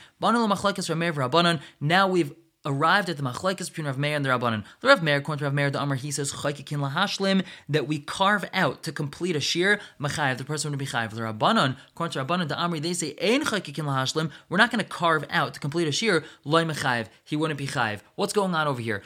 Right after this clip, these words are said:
The source of this machlekes Rav Meir and the Rabbanan is an Eruvin. An opening must be ten high and four wide in order to be chayev in a mezuzah.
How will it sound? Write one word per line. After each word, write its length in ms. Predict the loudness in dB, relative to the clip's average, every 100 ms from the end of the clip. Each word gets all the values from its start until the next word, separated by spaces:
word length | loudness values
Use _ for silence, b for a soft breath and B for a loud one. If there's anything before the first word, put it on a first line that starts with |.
| B
The 80 | -2
source 240 | 2 2
of 60 | 0
this 80 | -2
machlekes 400 | -2 -2 -4 -4
Rav 100 | -4
Meir 120 | -2
and 100 | -2
the 80 | 0
Rabbanan 280 | 0 0 0
is 120 | -2
an 100 | -4
Eruvin. 460 | -2 0 -2 -4 -4
An 140 | -4 -2
opening 380 | -2 -2 -2 -2
must 220 | 0 -2
be 100 | -4
ten 300 | -10 -4 -4
high 440 | -2 0 2 2 -2 B B
and 140 | -10
four 220 | -2 2
wide 340 | 2 4 2 2 B
in 120 | B -4
order 180 | -4
to 60 | -4
be 80 | -4
chayev 280 | -2 -2 0
in 60 |
a 60 | -4
mezuzah. 420 | -2 -2 -2 -6